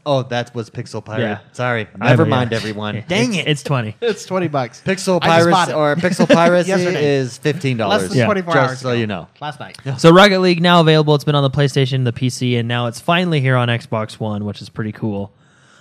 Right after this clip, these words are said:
Speaker 2: Uh, Lords of the Fallen Digital Complete Edition. Speaking of Dark Souls, this is a very Dark Souls-y game.
Speaker 1: Yeah, it really is.
Speaker 2: Uh, this is the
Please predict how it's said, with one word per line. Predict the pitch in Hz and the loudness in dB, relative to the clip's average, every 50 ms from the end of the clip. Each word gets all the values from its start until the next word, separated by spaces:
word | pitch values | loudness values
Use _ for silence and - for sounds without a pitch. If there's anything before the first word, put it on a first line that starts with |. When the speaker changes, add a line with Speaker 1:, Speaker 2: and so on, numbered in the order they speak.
| _ - | _ -2
Speaker 2:
Uh, | - 117 123 | 2 4 4
Lords | 127 139 170 190 196 175 | 6 6 4 4 2 0
of | 180 170 | -4 -6
the | 160 151 | -6 -6
Fallen | - - 160 160 160 160 160 151 127 | -4 -4 -4 -2 -2 -2 -4 -6 -6
Digital | 151 165 160 165 170 175 170 | -6 -8 -6 -4 -4 -4 -4
Complete | - - 139 127 - 175 175 185 143 | -4 -6 -8 -6 -4 -4 -4 -2 -4
Edition. | 135 131 139 139 131 - 151 160 170 165 | -4 -2 -2 -4 -2 -2 -4 -4 -4 -6
Speaking | - - 165 151 143 | -6 -6 -4 -2 -2
of | 131 107 | -2 0
Dark | 127 123 123 120 | 0 0 0 0
Souls, | - - 120 135 | -2 -2 -2 -2
this | 143 131 | -2 -4
is | 120 120 | -6 -4
a | |
very | 110 117 120 117 113 | -2 0 0 0 0
Dark | 107 104 120 117 117 120 117 | -2 0 0 0 0 0 -2
Souls-y | - - - 120 113 107 107 110 104 | -6 -6 -4 -4 -4 -4 -6 -6 -8
game. | 98 110 113 107 101 98 101 110 | -6 -8 -8 -8 -8 -8 -8 -6
Speaker 1:
Yeah, | 123 156 147 123 - - - | -4 -4 -4 -4 -8 -12 -6
it | 123 | -4
really | 127 143 151 139 139 | -2 -2 -2 -2 -4
is. | 147 123 - | -6 -4 -2
Speaker 2:
Uh, | 104 117 113 113 117 | 0 2 4 4 4
this | 123 131 123 | 4 2 0
is | 123 | 0
the | 123 127 127 123 120 120 117 117 113 | 0 0 2 2 2 0 0 0 -2